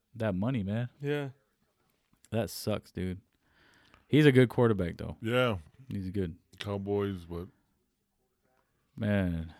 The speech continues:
Speaker 1: Dude, that really sucks.
Speaker 2: Yeah, he put a video out today. He said he's, he was going to, um, take a look at the ankle after the surgery.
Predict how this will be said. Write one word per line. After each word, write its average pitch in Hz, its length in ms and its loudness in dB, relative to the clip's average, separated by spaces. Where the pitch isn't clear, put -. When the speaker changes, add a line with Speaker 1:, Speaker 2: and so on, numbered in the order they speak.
Speaker 1:
Dude, 80 300 -6
that 78 220 -8
really 87 280 -8
sucks. - 440 -12
Speaker 2:
Yeah, 160 140 -6
he 170 60 -4
put 220 220 -6
a 175 80 -2
video 143 440 -4
out 120 260 -6
today. 139 340 -6
He 135 80 -10
said 135 200 -10
he's, 131 440 -12
he 147 160 -8
was 135 200 -8
going 135 240 -8
to, 117 280 -8
um, 85 220 -20
take 135 180 -10
a 123 40 -14
look 127 180 -10
at 123 100 -16
the 117 80 -14
ankle 120 500 -12
after 117 200 -16
the 131 140 -20
surgery. 127 580 -12